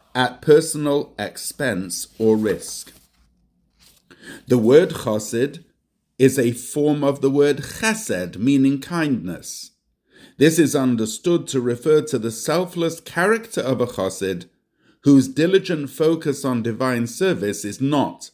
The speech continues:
for their own advantage. Rather, it is with the sole intent to fulfill God's desire. In this sense, all of life is aimed at doing kindness to God and His world, regardless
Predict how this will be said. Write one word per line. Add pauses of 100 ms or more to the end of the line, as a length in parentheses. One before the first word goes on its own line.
(140)
for
their
own
advantage. (300)
Rather, (440)
it
is
with
the
sole
intent
to
fulfill
God's
desire. (1200)
In
this
sense,
all
of
life
is
aimed (140)
at
doing
kindness
to
God
and
His
world, (480)
regardless